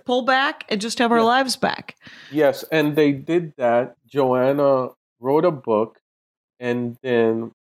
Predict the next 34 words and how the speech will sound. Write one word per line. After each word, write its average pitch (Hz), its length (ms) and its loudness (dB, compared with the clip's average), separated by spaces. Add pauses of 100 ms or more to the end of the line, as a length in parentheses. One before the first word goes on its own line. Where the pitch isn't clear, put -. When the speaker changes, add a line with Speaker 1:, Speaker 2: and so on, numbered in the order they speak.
(180)
Speaker 2:
they 127 180 0
raised 127 400 0
their 156 140 2
kids 147 420 -2
a 135 60 2
little 127 260 2
bit 156 200 2
more 123 280 0
till 123 180 0
they 117 140 2
got 120 180 2
a 127 60 4
little 123 240 2
bit 117 200 0
older. 107 400 -2 (680)
Uh, 113 280 0 (220)
fast 156 340 0
forward, 110 340 -2 (160)
maybe 185 460 2
it 160 60 2
was 160 220 0
a 151 80 4
strategy. 143 1080 -4 (320)
I'm 135 640 0
gonna 127 220 -2
choose 135 420 -2
that 120 160 -2
it 98 120 2
wasn't 135 380 0
a 147 60 0
strategy. 156 640 -2 (380)
Uh, 113 200 2
Discovery 143 840 0
Channel 123 600 -2